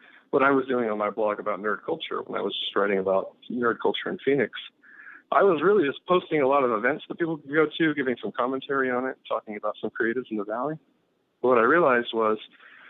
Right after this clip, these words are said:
the more I was talking about Phoenix, the more I was kind of falling in love with it. The more people I was meeting, the more in love I was falling in lo-, with this culture.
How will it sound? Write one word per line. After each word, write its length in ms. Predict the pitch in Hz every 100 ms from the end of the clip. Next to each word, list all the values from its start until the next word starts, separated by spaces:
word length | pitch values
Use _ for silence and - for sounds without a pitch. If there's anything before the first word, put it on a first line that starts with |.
| - - - _
the 80 | -
more 240 | 139 175 156
I 60 |
was 100 | 127 -
talking 240 | 180 165
about 200 | 127 117
Phoenix, 260 | - 120 139 -
the 60 |
more 180 | 123 123
I 20 |
was 120 | 113 107
kind 120 | 123
of 80 | 104
falling 240 | - 117 104
in 60 | 107
love 140 | 143
with 120 | 107
it. 120 | 117
The 60 | 123
more 140 | 117
people 280 | 107 - 127
I 60 | 113
was 160 | 107
meeting, 400 | 117 151 123 131 139
the 60 | 139
more 320 | 120 110 104 _ _ _ _ -
in 80 |
love 200 | 135 120
I 60 | 117
was 100 | 113 -
falling 260 | 120 117
in 140 | 117 113 -
lo-, 240 | 117 117 _ -
with 180 | - 107
this 100 | 110 -
culture. 380 | 160 139 -